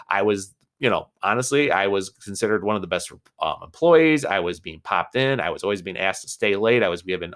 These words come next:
offers for extra job and everything. But back then, if you worked a certain amount of time, you had to be hired full time. And, uh, that was a thousand work hours. And that included if you worked on a weekend or anything.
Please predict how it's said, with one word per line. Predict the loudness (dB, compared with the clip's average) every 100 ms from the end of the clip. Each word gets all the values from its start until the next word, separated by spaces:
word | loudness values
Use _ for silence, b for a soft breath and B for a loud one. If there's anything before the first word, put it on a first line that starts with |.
| 0
offers | 0 0 -6
for | -4 -2
extra | -2 -6 -4
job | 0 2 2
and | 0
everything. | -4 -4 -6 -6 -8 B B B _
But | 2 2 0
back | 0 0 0
then, | 0 0
if | -4
you | -4 -2 -2
worked | 0 0 0
a | -8
certain | -4 -4 -4
amount | -2 -2 0
of | -2
time, | 0 2 2 2
you | 0
had | -2
to | -2
be | -2
hired | 0 0 -2
full | -4 -6
time. | -2 0 0 0
And, | -4 -6
uh, | -2 -2 -2 -2
that | -4 -4
was | -10
a |
thousand | -6 -4 -4 -4 -4
work | -2 -2 0
hours. | -2 0 -2 -2 -8 -14 -10
And | -8
that | -8
included | -6 -4 -2 -2
if | -2
you |
worked | -4 -2
on | 0
a | 0
weekend | -2 -4 -6 -2
or | -4
anything. | -4 -10 -10 -10